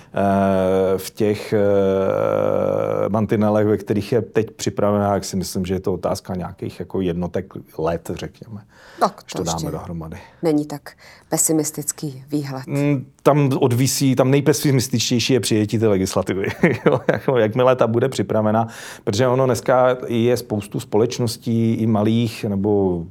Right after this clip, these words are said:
Speaker 1: pojďme říct skoro startupů, které nad tím uvažují, mají to různě jako popřipravované,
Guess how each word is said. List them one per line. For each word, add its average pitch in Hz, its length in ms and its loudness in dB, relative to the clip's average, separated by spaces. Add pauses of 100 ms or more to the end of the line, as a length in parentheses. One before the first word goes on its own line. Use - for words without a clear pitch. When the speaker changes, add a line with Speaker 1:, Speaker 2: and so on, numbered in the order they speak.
Speaker 1:
pojďme 95 320 -4
říct 98 200 -4
skoro 104 320 0
startupů, 104 600 -4
které 104 220 -4
nad 104 100 -2
tím 107 200 -2
uvažují, 104 440 0
mají 98 140 0
to 101 160 -2
různě 101 680 0
jako 98 300 -6 (180)
popřipravované, 101 960 -2